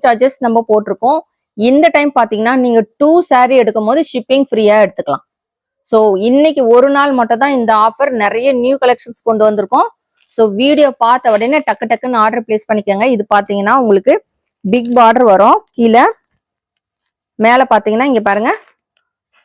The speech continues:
இந்த மாதிரி ஒரு மீடியம் சைஸ் பார்டர்.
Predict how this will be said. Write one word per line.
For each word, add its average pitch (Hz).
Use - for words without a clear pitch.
இந்த 254
மாதிரி 226
ஒரு 214
மீடியம் 254
சைஸ் 226
பார்டர். 190